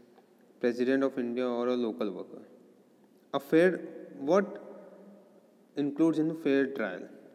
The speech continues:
The accused person or the person who has committed a crime must be given, which we have already studied, that they, he must be provided with three things:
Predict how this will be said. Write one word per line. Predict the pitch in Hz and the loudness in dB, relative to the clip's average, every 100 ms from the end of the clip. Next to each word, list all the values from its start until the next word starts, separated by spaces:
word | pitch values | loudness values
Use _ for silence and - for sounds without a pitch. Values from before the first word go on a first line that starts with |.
| - | -2
The | 135 | 0
accused | 120 - 196 208 - - - - | 0 2 4 4 2 -12 -12 0
person | 127 - 135 | 0 2 -4
or | 110 135 135 117 | -2 -4 -4 -4
the | 135 | -4
person | 147 165 | -2 0
who | 160 | 0
has | 160 160 | 0 -2
committed | - 131 139 143 | -4 -2 -2 0
a | 151 | 0
crime | 139 127 110 - - - - - - | 0 -2 -4 -8 -18 -20 -20 -20 -8
must | 127 156 151 | 2 2 4
be | 175 | 4
given, | 143 147 175 160 - - - - - - - - - | 4 2 0 -4 -10 -16 -18 -20 -20 -20 -20 -20 -12
which | 117 120 113 | -6 -6 -6
we | 120 117 | -8 -4
have | 127 | -2
already | 123 123 139 | 0 2 0
studied, | 135 135 143 139 | 0 -2 -2 -2
that | 139 160 - - - 127 | -4 -4 -6 -18 -12 0
they, | 139 135 139 | 0 0 0
he | 143 | 0
must | 151 147 | 2 0
be | 147 | 0
provided | 170 139 131 143 | 0 2 2 2
with | 170 - | -4 -2
three | 160 143 | 0 0
things: | 110 104 | 0 -8